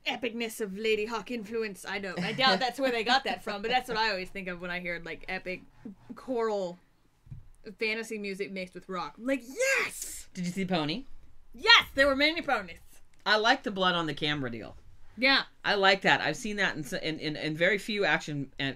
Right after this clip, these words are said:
Speaker 2: action, uh, flicks, but I, I like that. It really adds a sense of realism. You get that in video games.
Speaker 1: Mm-hmm.
Speaker 2: You do get that in some video games.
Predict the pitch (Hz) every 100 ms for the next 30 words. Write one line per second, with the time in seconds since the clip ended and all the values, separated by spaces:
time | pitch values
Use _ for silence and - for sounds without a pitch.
0 | - 139 143 139 131 120 - 127 127 117
1 | - _ - - 160 - 139 139 135 -
2 | 131 127 139 156 107 80 - - - -
3 | _ - - 135 143 160 156 139 151 143
4 | - 143 143 127 165 175 139 135 139 143
5 | 208 294 220 190 214 220 139 117 82 -
6 | - 226 285 381 - _ _ _ _ _
7 | _ _ 151 151 202 247 233 185 160 170
8 | 151 156 160 139 113 82 - -